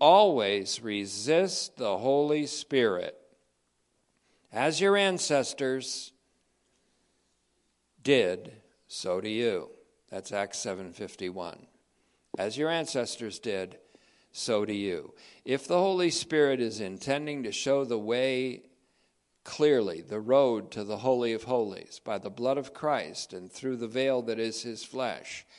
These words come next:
and they would rather hold on to the standing of the old Levitical cultus, then God's got a problem with them. They have a problem with God, and they are under the warning of severe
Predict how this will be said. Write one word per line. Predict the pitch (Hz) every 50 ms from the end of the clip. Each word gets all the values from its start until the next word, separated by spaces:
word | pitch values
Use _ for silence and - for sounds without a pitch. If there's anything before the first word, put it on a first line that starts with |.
| - - - - - - - _ -
and | 110 110
they | 117 123 143
would | 147 139 127 117
rather | 120 143 151 151 139 131 120
hold | 120 147 156 160 156 151
on | 151 151 147 143 135
to | 123
the | 117 104 107
standing | - - - - 147 143 151 156 156 151 147 135
of | 120 110 107
the | 113 104 -
old | - 139 139 147 151 151 131
Levitical | 131 120 135 139 131 135 127 - 120 113
cultus, | 113 - 147 151 156 139 - - - - - - - _ - - - - - - - _ -
then | - - 107
God's | 104 127 127 139 151 131 -
got | - 127 113
a | 110
problem | - - 143 151 160 151 - 117 98 90
with | 87 80 80 -
them. | - 58 - - - 80 87
They | 87 104 120 113
have | 117 117 127
a | 135
problem | 127 - - 143 143 147 143 - - 85 - - - - -
with | - 95 87 -
God, | - 120 120 117 95 82 80 87 92 107 - - -
and | 110 110 110 110 110 113 104 - -
they | - 95 113 113 113 113 113 110 107 -
are | - 107 110 107 107 98 -
under | 120 127 135 135 117 107 101 95 101 107 - - _ _ _ _ _ _ _
the | - 104
warning | 104 107 110 123 131 127 120 110 101 95 98 101 101 - - -
of | - 101 101 98
severe | - - - - - 110 98 90 - - - - 135 139 127 107 90 82 80 87 92 110 -